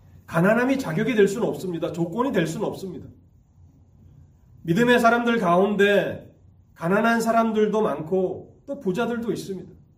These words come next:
근데 하나님은 우리의 자격과 조건을 따져서 우리를 택하신 것이 아니라고 말씀하고 있습니다.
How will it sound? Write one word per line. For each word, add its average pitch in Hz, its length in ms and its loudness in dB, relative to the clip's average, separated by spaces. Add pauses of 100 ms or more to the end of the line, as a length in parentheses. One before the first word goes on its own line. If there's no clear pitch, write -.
(400)
근데 233 120 -2
하나님은 233 800 2 (560)
우리의 247 500 2
자격과 240 640 0
조건을 214 640 0
따져서 240 680 2
우리를 208 920 2
택하신 240 460 -6
것이 185 200 0
아니라고 175 340 -2
말씀하고 147 500 -6
있습니다. - 360 -16